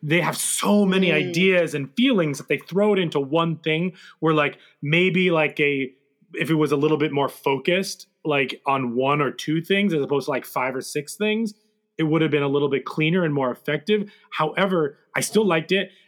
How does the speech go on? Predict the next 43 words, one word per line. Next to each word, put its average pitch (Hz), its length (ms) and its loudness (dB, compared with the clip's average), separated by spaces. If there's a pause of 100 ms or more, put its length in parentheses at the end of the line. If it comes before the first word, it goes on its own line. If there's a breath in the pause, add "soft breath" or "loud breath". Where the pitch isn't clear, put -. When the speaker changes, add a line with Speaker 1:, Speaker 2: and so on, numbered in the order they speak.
(140 soft breath)
Speaker 1:
And 160 240 0
this 190 220 2
really 156 680 2
gets 135 320 -2
me 135 120 -2
excited 127 540 -2
for, 123 100 -2
like, 117 260 -4
the 127 140 -2
next 123 320 -6
movie 113 320 -2
that 104 180 -8
she 110 200 -10
directs. - 600 -18 (340)
Like, 131 260 -2 (220 loud breath)
I, 151 160 2
Speaker 2:
Yeah. 160 140 0
Speaker 1:
I'm 151 280 2
very 151 460 2
excited 135 440 -2
for 117 140 -2 (100)
her 131 160 0
career 143 340 -4
trajectory 180 540 -2
because 143 240 -2
I 117 80 -4
liked 113 440 -6
this - 160 -10
movie 165 260 -2
so 190 140 -2
much. 190 280 0 (340 loud breath)
What, 151 300 -6
clearly, 226 380 4
she's 156 220 -2
very 165 280 2
good 156 180 2
at 143 100 2
working 139 280 0
with 127 100 -2
actors 120 380 -6
and 107 80 -10
actresses, 107 720 -12
one. 110 320 -16